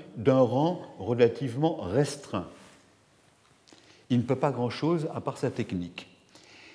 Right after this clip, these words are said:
Il quitte le domaine central, et ça, c'est extrêmement important, parce que s'il quitte le domaine central,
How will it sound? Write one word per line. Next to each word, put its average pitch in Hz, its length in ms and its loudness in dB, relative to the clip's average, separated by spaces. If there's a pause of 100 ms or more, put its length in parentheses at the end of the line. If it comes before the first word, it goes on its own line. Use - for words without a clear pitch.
(340)
Il 151 300 4 (440)
quitte - 520 2 (160)
le 117 140 2
domaine 113 280 2
central, 104 640 -6 (920)
et 120 180 0 (100)
ça, 175 200 -4
c'est 131 240 -4
extrêmement 113 420 -4
important, 104 400 -6
parce 139 220 -6
que 110 100 -2
s'il 113 220 -6
quitte 196 200 -4
le 123 80 0
domaine 107 280 0
central, 117 580 -2